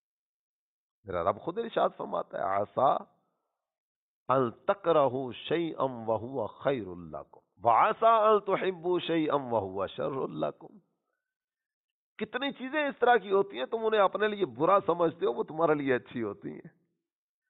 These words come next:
یہ چیز مجھ سے چلی گئی، ہائے ہائے، میرے پلے کیا رہا، میری تو گاڑی جاتی رہی، میرا تو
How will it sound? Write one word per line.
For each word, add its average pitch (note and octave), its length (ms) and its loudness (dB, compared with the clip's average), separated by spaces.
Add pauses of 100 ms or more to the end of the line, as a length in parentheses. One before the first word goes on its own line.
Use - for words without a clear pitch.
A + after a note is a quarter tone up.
(360)
یہ C3 120 0
چیز D3+ 200 -4
مجھ C#3 240 -6
سے C3 100 2
چلی C3 380 0
گئی، A#2 200 0
ہائے A#2 480 4
ہائے، G2 840 0 (220)
میرے F3+ 280 2
پلے G3+ 380 2
کیا G3 280 4
رہا، E3+ 280 6
میری E3+ 220 0
تو E3 120 -8
گاڑی D3 360 2
جاتی B2+ 380 2
رہی، C#3 200 2
میرا C#3+ 240 2
تو B2 240 -4